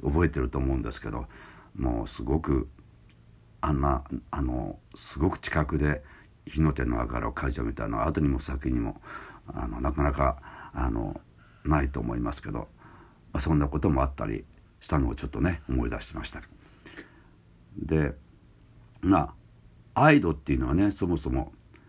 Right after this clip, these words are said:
えー、浜田君が命名したんです。あの、グルクスは僕が命名したって言いましたけど、アイドっていうのは、あの、その当時、栗田勇という人の脚本で、官能の世界の映画が、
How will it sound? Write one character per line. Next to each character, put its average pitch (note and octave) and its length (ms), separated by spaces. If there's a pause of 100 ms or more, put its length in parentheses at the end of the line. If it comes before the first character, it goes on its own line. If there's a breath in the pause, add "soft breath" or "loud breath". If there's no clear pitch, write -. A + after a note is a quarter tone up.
(180 soft breath)
え B1 440
ー、 - 440
浜 A#2 200
田 G#2 80
君 C2+ 240
が E2 140
命 D2 180
名 D2 140
し C#2 60
た D2 120
ん C2 60
で C2 80
す。 - 120
あ D#2+ 80
の、 D#2+ 240 (220)
グ F#2+ 100
ル D3+ 100
ク - 100
ス - 100
は E2+ 80
僕 C#2+ 260
が D2+ 80
命 D#2 180
名 D2+ 160
し - 40
た D#2 120
っ D2 40
て C#2 160
言 - 160
い - 20
ま C2+ 120
し C2+ 60
た A#1+ 100
け - 80
ど、 C2+ 180 (600 loud breath)
ア F2+ 140
イ E2 60
ド C#2+ 80
っ C2 40
て C#2+ 180
い C2 40
う C2 40
の D#2+ 100
は、 F#2 240 (180)
あ C#2 140
の、 A#1+ 220
そ - 160
の F#2+ 100
当 G2 220
時、 C#2+ 240 (640 soft breath)
栗 A#2+ 260
田 D2 140
勇 C#2 380
と C2+ 220
い B1 160
う - 160
人 - 220
の G2 260
脚 C#2+ 320
本 B1+ 160
で、 C2+ 240 (840 loud breath)
官 F#2+ 380
能 G2 520 (480)
の F2 100
世 D#2+ 180
界 D2 240
の G#2 260
映 E2 220
画 E2 140
が、 D2+ 220